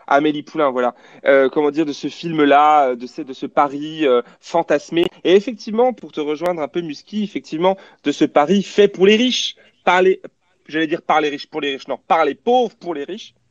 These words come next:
Euh, ouais, ouais, c'est sûr. Moi, je pense pas que, qu'il faille plus commenter que ça, mais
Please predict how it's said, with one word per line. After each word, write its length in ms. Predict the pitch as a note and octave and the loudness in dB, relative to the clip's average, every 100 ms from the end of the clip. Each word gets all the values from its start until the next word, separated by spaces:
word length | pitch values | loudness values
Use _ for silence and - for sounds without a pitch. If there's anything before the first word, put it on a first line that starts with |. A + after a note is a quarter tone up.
| _ _ _ _ _ _ _ _ _ | _ _ _ _ _ _ _ _ _
Euh, 480 | C#3 C3 C3 B2+ B2 - _ _ - | -8 -6 -6 -6 -8 -12 _ _ -2
ouais, 300 | F#3 G3+ C#3 | 2 4 2
ouais, 220 | C#3 E3+ | 2 0
c'est 120 | - | 0
sûr. 260 | - E3+ C3 - _ _ | -14 -10 -10 -12 _ _
Moi, 80 | C#3+ | -20
je 80 | |
pense 160 | - D3 | -16 -14
pas 120 | D3 | -12
que, 180 | C#3+ D#3 | -12 -12
qu'il 220 | C#3+ - | -14 -18
faille 220 | - C3+ | -12 -10
plus 280 | B2 _ - | -10 _ -20
commenter 360 | - C3+ B2+ B2 | -12 -10 -8 -12
que 100 | - | -6
ça, 200 | C#3+ D3 | -4 -2
mais 280 | B2+ A#2 | -4 -8